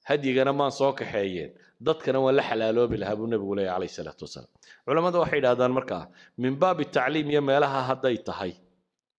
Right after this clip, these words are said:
waa bannaan tahay. Laakiin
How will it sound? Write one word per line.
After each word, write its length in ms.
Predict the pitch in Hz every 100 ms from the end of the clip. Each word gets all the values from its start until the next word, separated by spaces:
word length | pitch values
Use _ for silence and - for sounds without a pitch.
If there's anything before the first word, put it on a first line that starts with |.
| _ _
waa 280 | - 87 104
bannaan 360 | 98 107 113 117
tahay. 240 | 80 67 - _ _ - -
Laakiin 500 | 131 135 131 143 135